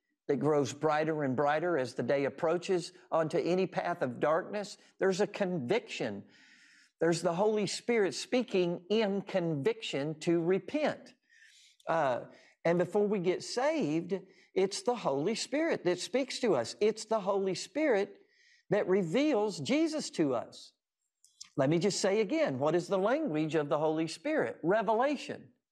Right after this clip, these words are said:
Every time you get a revelation of God, God reveals something. You see something, that's God's voice.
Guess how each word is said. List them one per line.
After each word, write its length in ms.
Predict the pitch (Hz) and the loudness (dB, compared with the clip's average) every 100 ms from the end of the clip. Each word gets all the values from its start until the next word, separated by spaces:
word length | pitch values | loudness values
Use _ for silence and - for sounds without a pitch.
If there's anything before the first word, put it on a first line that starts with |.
| _ _ _ - | _ _ _ -4
Every 360 | 208 240 330 320 | -2 0 0 0
time 380 | - 240 240 220 | 0 -2 0 2
you 160 | 220 | 2
get 240 | 175 208 196 | 2 2 2
a 60 | |
revelation 960 | 170 185 180 170 165 220 240 - 117 98 101 _ _ _ _ | 2 2 2 0 0 0 -2 -6 -10 -12 -16 _ _ _ _
of 240 | 170 160 143 | 0 0 2
God, 400 | 175 156 90 - - _ _ _ 127 | 0 0 -2 -8 -20 _ _ _ -2
God 340 | 190 185 151 | 0 0 0
reveals 880 | 170 135 120 226 240 120 98 - - _ | 0 0 0 0 0 -2 -8 -16 -20 _
something. 720 | - - - 151 - 120 101 - | -10 -6 -2 -2 -4 -8 -8 -2
You 200 | 143 185 | 2 4
see 440 | 151 - - 285 269 | 2 -2 0 0 0
something, 580 | - 135 120 143 151 - - | -2 -2 -2 -2 -2 -4 -4
that's 200 | 233 247 | -4 -2
God's 260 | 233 214 196 | -2 -2 -2
voice. 480 | 262 294 - - | 0 0 -4 -12